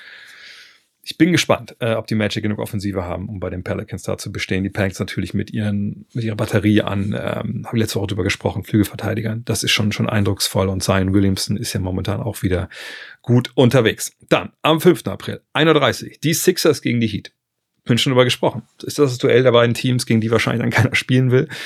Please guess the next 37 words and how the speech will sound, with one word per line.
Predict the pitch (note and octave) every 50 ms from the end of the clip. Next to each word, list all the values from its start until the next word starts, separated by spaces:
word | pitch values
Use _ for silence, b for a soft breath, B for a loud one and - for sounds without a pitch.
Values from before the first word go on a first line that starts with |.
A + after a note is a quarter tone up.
| B B B B B
in | - C3+
den | C#3+ C#3
Playoffs? | D3 C#3+ D#3 F3+ F3+ - - - _
Das | - - D#3 E3 - -
kann | - C3+ A#2+
gut | A2+ A2+ -
sein. | - - - - B B B B B B B
Äh, | - G#2 G2+ G#2+ -
auch | B2+ A#2 -
da | - A#2 A#2 C3 C3+
geht's | A#2+ A#2 B2 B2 -
um | - B2
eine | A2+ A2+
Menge, | A2+ A#2+ B2+ C3 B2+ B2 B2
gerade | - - A2 G#2 A2 A2+
Richtung | A2 G#2+ - - A2 G#2
Play-In. | - - G#2 G#2 G#2 G#2+ G#2 G2+ G2+ G2 G2 G#2 - - -
Ähm, | G2 G2 F#2+ F#2+ F#2 F#2 F#2 F#2+ G#2 - - - - - -
ich | _ - - - -
hoffe | C3+ B2+ - A#2
mal, | G2+ - -
dass | - A2+ A2+ - - A#2+ A#2+
Joel | - A#2 A2 G#2+
Embiid | G#2+ G#2 G#2 G#2+
dann | A2 A2
auch | A#2
dabei | - - G2+ F#2+ G2+ G2+ G#2
ist, | G#2 -
dass | F#2+ F#2
sie | - G#2
ihn | F#2
da | G2+ F#2+
nicht | F#2+ E2+ -
jetzt | - - - - - - A#2 -
vorsichtigerweise | - - - - G#2 G2+ F#2 F2 - A2 F#2 F#2 F#2+ F2+ F#2
wieder | F#2+ F#2+
rausnehmen. | F2+ F#2 F#2 F#2+ - - G2+ F#2+ F#2 F#2 F#2+